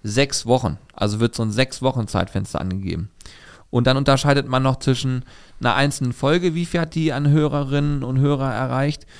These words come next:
und wie viel hat der Podcast allgemein erreicht, weil natürlich der Podcast, da gibt's Menschen, die hören dann zum Beispiel in einem Monat, äh, zehn Folgen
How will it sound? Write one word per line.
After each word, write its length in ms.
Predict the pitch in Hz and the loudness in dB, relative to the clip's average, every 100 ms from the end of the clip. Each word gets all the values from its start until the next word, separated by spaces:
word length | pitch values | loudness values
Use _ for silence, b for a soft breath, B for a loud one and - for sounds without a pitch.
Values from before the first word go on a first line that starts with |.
| B B | B B
und 220 | 123 127 | 2 4
wie 120 | 139 147 | 4 4
viel 160 | 143 | 2
hat 100 | 131 | 2
der 100 | 131 | 2
Podcast 600 | 123 143 156 - 139 135 | 0 -2 -2 -2 -4 -2
allgemein 500 | - 139 135 117 107 | 0 2 2 2 2
erreicht, 460 | 101 104 110 139 143 | 0 0 2 0 0
weil 140 | 117 | -2
natürlich 340 | 117 113 127 123 | 0 -2 -2 -2
der 140 | 120 | -2
Podcast, 480 | 113 131 - 127 - | -2 -4 -2 -4 -4
da 20 | |
gibt's 240 | 113 113 - | -6 -6 -4
Menschen, 300 | 120 - 120 | -4 -4 -2
die 80 | |
hören 120 | 117 117 | 0 0
dann 200 | 110 113 | 0 -4
zum 80 | 120 | -2
Beispiel 440 | 113 - 113 110 B B B B B B - | -4 -2 -2 -2 B B B B B B 0
in 120 | 123 | 4
einem 100 | 117 | 4
Monat, 440 | 117 123 123 120 | 4 6 4 2
äh, 160 | 82 107 | -2 -4
zehn 260 | - 113 | -2 -2
Folgen 520 | 110 180 196 175 175 | 0 2 2 2 -2